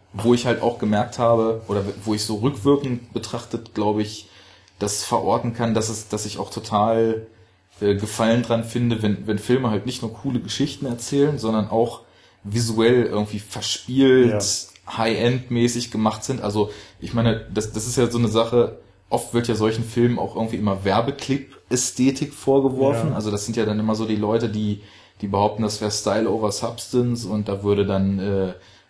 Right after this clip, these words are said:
Speaker 1: eigentlich nur vertuscht, dass man gar nicht so richtig was
Speaker 2: Das ist auch so
Speaker 1: erzählen
Speaker 2: ein bisschen
Speaker 1: will.
Speaker 2: wie so in so Musikvideos, ne?
Speaker 1: Ja, ja, genau. Aber das, aber sowas wie Darren Aronofsky, Requiem for a Dream oder auch,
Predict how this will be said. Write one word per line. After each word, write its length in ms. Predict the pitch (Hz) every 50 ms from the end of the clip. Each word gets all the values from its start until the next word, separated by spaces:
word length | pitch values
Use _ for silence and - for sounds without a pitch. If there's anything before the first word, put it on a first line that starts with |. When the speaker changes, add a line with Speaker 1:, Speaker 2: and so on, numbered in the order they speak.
| _ _ _
Speaker 1:
eigentlich 280 | - 113 110 120 - 107
nur 120 | 117 110
vertuscht, 500 | 110 - 107 - - - 143 - - -
dass 120 | 113 104 -
man 220 | 113 104 107 95
gar 140 | - 104 107
nicht 120 | 107 107
so 100 | 110 -
richtig 300 | 110 123 123 - 104 - -
was 100 | 107 101
Speaker 2:
Das 80 | 98
ist 60 | 95 -
auch 60 | -
so 100 | - 117
Speaker 1:
erzählen 80 | 127
Speaker 2:
ein 20 | 131
bisschen 160 | 123 127 131 139 127
Speaker 1:
will. 0 |
Speaker 2:
wie 80 | 127
so 160 | 117 123 123
in 180 | 120 120 120 117
so 120 | 104 113
Musikvideos, 800 | 110 113 113 107 143 143 - - 113 104 98 92 95 95 - -
ne? 180 | 110 117 139 147 - - - - - - - - - -
Speaker 1:
Ja, 100 | 104 110
ja, 80 | 127 127
genau. 360 | 117 123 123 107 98 98 - -
Aber 180 | 101 107 107
das, 340 | 107 113 117 117 - - -
aber 160 | 113 104 113
sowas 400 | 110 110 113 110 110 113 110 - 117
wie 180 | 113 113 110 - - - 101
Darren 240 | 107 113 117 117 107
Aronofsky, 560 | 107 107 107 110 113 113 - - - 113 107
Requiem 400 | 104 104 104 104 - 107 107 107
for 160 | 110 - 107
a 40 | 104
Dream 240 | 104 107 110 120 117
oder 120 | 110 104 101
auch, 240 | 90 107 104 -